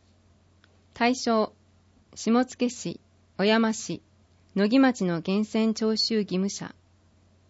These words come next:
開催日、十一月二十四日、木曜日。開催時間、午前十時から正午、午後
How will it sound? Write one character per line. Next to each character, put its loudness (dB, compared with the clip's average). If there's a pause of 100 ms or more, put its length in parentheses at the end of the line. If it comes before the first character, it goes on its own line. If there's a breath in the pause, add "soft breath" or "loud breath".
(200)
開 2
催 2
日、 -10 (720)
十 0
一 2
月 2
二 4
十 2
四 0
日、 -8 (260)
木 -4
曜 2
日。 -16 (880)
開 2
催 2
時 -6
間、 -6 (680)
午 2
前 0 (280)
十 0
時 -6
か -4
ら -8 (180)
正 -2
午、 -12 (840)
午 2
後 0